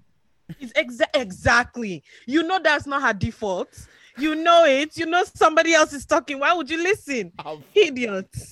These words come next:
Speaker 1: It's your fault if you impregnate her. It's not her
Speaker 2: I'm,
Speaker 1: fault.
Speaker 2: see, that, that, nah, eh, let everybody just hold their Jesus because <laughs> you are not gonna fuck me over. No, no, no, no, no, no, no. I just finished paying off all my debt.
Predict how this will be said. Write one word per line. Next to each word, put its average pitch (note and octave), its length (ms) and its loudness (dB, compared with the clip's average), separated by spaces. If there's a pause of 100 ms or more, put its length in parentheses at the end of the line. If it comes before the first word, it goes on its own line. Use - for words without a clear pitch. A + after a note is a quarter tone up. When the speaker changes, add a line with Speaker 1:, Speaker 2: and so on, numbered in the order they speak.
(220)
Speaker 1:
It's F4+ 200 -2
your F4+ 260 4
fault G#4 340 2
if F4 80 -6
you D#4 120 0
impregnate C#4+ 500 -2
her. A3+ 180 0
It's B3 140 -10
not F4 160 2
her B3+ 80 2
Speaker 2:
I'm, D#4+ 180 4
Speaker 1:
fault. A#3 220 -2
Speaker 2:
see, G#3+ 400 -8
that, A3+ 200 -4 (100)
that, G#3 200 -4
nah, G#3 300 2
eh, E3 340 0
let F3+ 140 2
everybody E3+ 300 -2
just D3+ 260 -2
hold C#3+ 200 -10
their A#2+ 140 -6
Jesus A#2+ 640 -16
because C3 540 -8 (160)
<laughs> - 140 -20
you E3+ 160 -8
are F3 60 -4
not E3+ 100 -6
gonna E3 180 -8
fuck E3 260 -8
me E3 140 -8
over. F3+ 340 -6 (300)
No, C#4+ 140 -4
no, B3+ 180 -4
no, E3+ 240 -6
no, C3 160 -8
no, A2 300 -10
no, A2 160 -12
no. A2 180 -14
I E3 140 0
just A3+ 240 -2
finished G3+ 320 -6
paying F3+ 220 2
off E3 260 -2
all D#3 160 0
my C3 160 -4
debt. A#2 340 -8